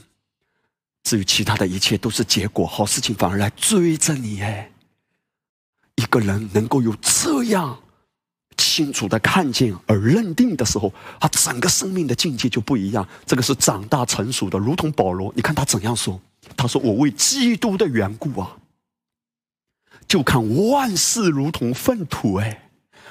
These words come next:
我只要得着基督而已。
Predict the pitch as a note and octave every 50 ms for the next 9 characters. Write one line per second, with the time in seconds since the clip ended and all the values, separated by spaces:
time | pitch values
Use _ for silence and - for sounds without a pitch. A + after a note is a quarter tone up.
0 | - - - D3+ - - - - - F3+ E3 E3 F3 F#3 A#3+ B3+ G#3+ G3 - -
1 | D#3+ D#3 F3+ - F3+ D3+ D#3 - - - - F3+ D3+ - F3 D3+ D#3 C#3 C3+ B2+
2 | B2 A2+ G#2+ G#2 G2 F#2 G2